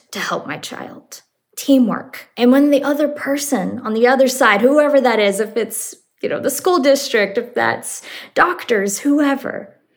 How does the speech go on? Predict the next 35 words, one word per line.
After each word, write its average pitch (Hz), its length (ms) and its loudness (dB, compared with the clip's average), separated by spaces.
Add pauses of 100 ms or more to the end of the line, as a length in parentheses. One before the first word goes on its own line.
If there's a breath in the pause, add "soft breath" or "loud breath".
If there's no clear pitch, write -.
(360 soft breath)
whenever 294 280 -6
you 269 220 -2
show 262 640 -4
up 254 320 -6 (240)
in 208 140 0
that 185 160 -2
space 240 460 -4
and 240 100 -2
say, 233 100 -8
"How 285 260 -4
can 247 280 0
we 247 160 0
help 262 500 -8 (540)
this 240 160 -4
child 240 340 0
that 202 120 -4
we 185 100 -2
love?" - 420 -10 (1300)
They 196 260 2
are 302 120 2
going 196 260 -2
to 202 100 -8
say, 170 240 -6
"Yes, - 760 -10 (360)
let's 185 300 -4
do 170 260 -8
it." - 380 -14 (420)
They 202 280 0
are 196 160 -2
going 185 240 -2
to 165 260 -4
be 185 120 -8
on 175 200 -8
your 226 240 4
team, 180 440 -8